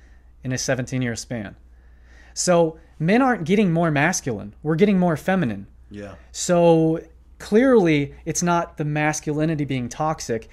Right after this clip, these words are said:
Speaker 1: It's how we're treating masculinity becoming toxic. So we're being toxic towards masculinity.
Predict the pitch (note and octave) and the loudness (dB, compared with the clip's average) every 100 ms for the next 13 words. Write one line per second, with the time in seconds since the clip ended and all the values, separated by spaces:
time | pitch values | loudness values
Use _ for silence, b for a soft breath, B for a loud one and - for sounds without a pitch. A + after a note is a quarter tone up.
0 | b b C#3+ D3+ D3 C#3 - - E3+ E3 | b b -4 -4 -2 -4 -6 -2 0 0
1 | D3 B2+ A#2 - A#2+ A2 A2 A2 A2 A#2 | 0 -2 -4 -6 -4 -4 -4 -6 -6 -8
2 | G#2+ B2 A2 - - - b b - C3 | -6 -4 -4 -6 -16 -18 b b -10 -6
3 | C#3 C#3+ C3+ - D#3 D#3 - B2+ - b | -2 -2 -4 -4 -4 -4 -6 -10 -14 b
4 | b - F3+ D3+ C3+ - C3+ A#2+ - B2+ | b 0 2 2 0 -4 -2 -2 -4 -2
5 | C3+ A#2 A2 | -2 -2 -8